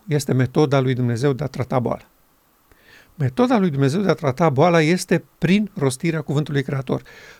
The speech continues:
prin puterea creatoare intervenind asupra corpului ființei respective. Și vindecarea se face într-o fracțiune de secundă. Nu se face în lung timp,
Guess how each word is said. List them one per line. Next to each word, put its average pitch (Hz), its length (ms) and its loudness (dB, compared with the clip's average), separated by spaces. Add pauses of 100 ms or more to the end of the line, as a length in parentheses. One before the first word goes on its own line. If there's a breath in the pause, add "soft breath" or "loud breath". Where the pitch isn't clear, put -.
(120)
prin 175 220 4
puterea 196 440 4
creatoare 175 500 4
intervenind 156 640 2
asupra 147 400 0
corpului 151 520 0 (120)
ființei 147 360 0
respective. 127 520 -2 (300 loud breath)
Și 147 320 0
vindecarea 151 540 2
se - 140 0
face 196 460 0
într-o 202 520 2
fracțiune 160 520 -2
de 139 100 -2
secundă. - 500 -4 (1120)
Nu 175 220 -2
se 175 200 -6
face 147 600 -4 (380 soft breath)
în 131 280 -2
lung 147 400 0 (180)
timp, 180 580 -2